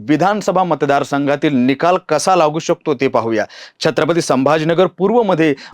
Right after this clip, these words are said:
भाजपचे अतुल सावे, काँग्रेसचे लहुजी शेवाळे व एमआयएमचे इम्तियाज जलील हे प्रमुख उमेदवार रिंगणात होते. यामध्ये अतुल सावे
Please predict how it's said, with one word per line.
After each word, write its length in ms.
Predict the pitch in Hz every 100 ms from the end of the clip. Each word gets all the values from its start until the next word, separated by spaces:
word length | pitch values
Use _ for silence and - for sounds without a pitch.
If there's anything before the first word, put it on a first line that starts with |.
| -
भाजपचे 520 | 160 175 202 208 214
अतुल 260 | 180 202 208
सावे, 480 | - 190 196 196 110 - - _
काँग्रेसचे 500 | 165 175 190 196 208
लहुजी 340 | 180 170 180 196
शेवाळे 480 | - 165 180 170 123
व 280 | 156 156 123 - -
एमआयएमचे 720 | 135 165 208 247 247 208 185
इम्तियाज 540 | 170 160 147 180 175 120
जलील 300 | 160 190 - - -
हे 60 | 190
प्रमुख 460 | - 175 208 226
उमेदवार 460 | 185 196 165 139 139 -
रिंगणात 320 | 131 143 139 127
होते. 220 | 123 113 107 _ -
यामध्ये 300 | 123 131 147
अतुल 300 | 131 - 160
सावे 460 | - 135 135 151